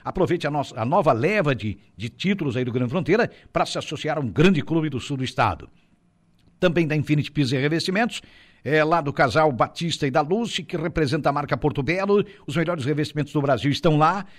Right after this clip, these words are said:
tudo em, é, com as melhores condições, né? Você, você compra no varejo, paga no atacado, é um, realmente é bom comprar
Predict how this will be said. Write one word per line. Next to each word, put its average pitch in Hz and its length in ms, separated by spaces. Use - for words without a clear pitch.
tudo 208 240
em, 185 160
é, 147 200
com - 120
as 170 120
melhores 180 280
condições, 170 460
né? 143 300
Você, 190 260
você 190 140
compra 240 180
no 226 80
varejo, 160 300
paga 151 180
no 147 60
atacado, 135 480
é 139 40
um, 170 460
realmente 165 420
é 143 40
bom 170 260
comprar 143 420